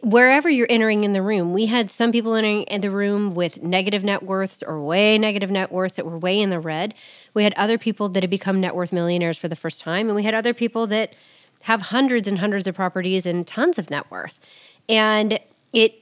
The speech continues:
the cool part about it is it's not about comparing yourself to somebody else, but it was about how, how do I move the needle in this area of my life towards where my goals are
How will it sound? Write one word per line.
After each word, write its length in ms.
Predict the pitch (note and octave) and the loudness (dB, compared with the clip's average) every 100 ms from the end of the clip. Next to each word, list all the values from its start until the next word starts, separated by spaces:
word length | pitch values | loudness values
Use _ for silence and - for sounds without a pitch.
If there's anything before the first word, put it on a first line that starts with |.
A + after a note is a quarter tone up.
| G3 | -4
the 120 | G3+ | -4
cool 300 | - D4 D4 | 0 0 0
part 280 | - B3 A3 | 2 2 2
about 320 | F3+ G3 A3 | 0 0 0
it 100 | F3+ | -2
is 200 | F3+ F3 | -2 -4
it's 160 | E3+ | -6
not 320 | F#3+ F#3 G3+ A3 | -4 0 0 0
about 640 | E3+ F3+ F3 F3 E3+ _ | -2 -2 0 -2 -4 _
comparing 720 | - F#3 - F#3+ F#3+ G#3 G3+ | -6 -6 -4 -4 0 0 0
yourself 340 | F#3 E3+ F3+ D#3+ | 0 -2 -6 -6
to 60 | E3+ | -10
somebody 380 | E3+ D#3+ D3+ D3+ | -8 -6 -6 -4
else, 400 | F#3+ F#3+ E3 - | -2 -2 -4 -8
but 100 | F3 | -8
it 80 | G3 | -4
was 160 | F3+ | -4
about 420 | F3+ F3+ F3 F3 - - - _ | -4 -4 -2 -4 -6 -18 -20 _
how, 280 | - G#3+ A3+ A3 | -2 0 0 -2
how 240 | G3 G#3+ A3+ | -2 0 2
do 140 | B3 | 2
I 160 | A3 G3 | 0 0
move 320 | G3 F#3+ F3 | 0 0 -2
the 100 | F3+ | -2
needle 320 | F3+ F3 F3 | -2 -2 -2
in 140 | E3+ E3+ | -2 -4
this 180 | E3 - | -6 -8
area 240 | F3 E3+ | -8 -6
of 80 | E3+ | -6
my 160 | E3+ D#3+ | -6 -6
life 300 | D#3+ E3 - | -6 -8 -10
towards 360 | - E3 D#3+ | -8 -8 -8
where 160 | - D#3 | -10 -8
my 240 | D#3+ G3 | -4 -4
goals 360 | C4 D3+ C#3 - | -4 -6 -8 -8
are 280 | - F#2+ | -6 -6